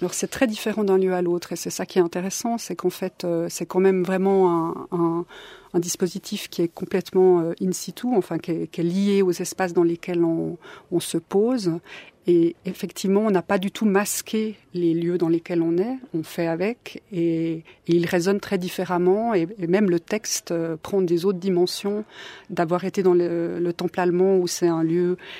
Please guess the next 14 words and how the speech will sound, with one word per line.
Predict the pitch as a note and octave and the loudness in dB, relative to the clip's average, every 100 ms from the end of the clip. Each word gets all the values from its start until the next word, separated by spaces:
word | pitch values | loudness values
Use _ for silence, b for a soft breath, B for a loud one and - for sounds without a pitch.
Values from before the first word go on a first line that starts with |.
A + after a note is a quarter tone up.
| B B | B B
qui | - | -2
est | |
en | E3 | 2
même | E3 D#3+ | 2 0
temps | - F3+ F3+ E3+ | 0 4 6 4
assez, | D#3+ - F#3 E3+ F3 | 0 -6 -2 -2 -4
beaucoup | E3 E3 E3 | -8 -10 -14
plus | - | -16
connoté, | F#3 F3+ F3+ F3 - A3 | -4 0 0 -2 -4 -4
plus | - F3+ | -6 -6
chargé, | F3+ E3+ F3 G3+ A3 | -6 -6 -4 -4 -2
euh, | G#3 F3 - - | -2 -4 -8 -10
assez | F3 - F#3 | -6 -2 -4
étrange, | - - A3 B3 F#3 | -4 -2 0 2 0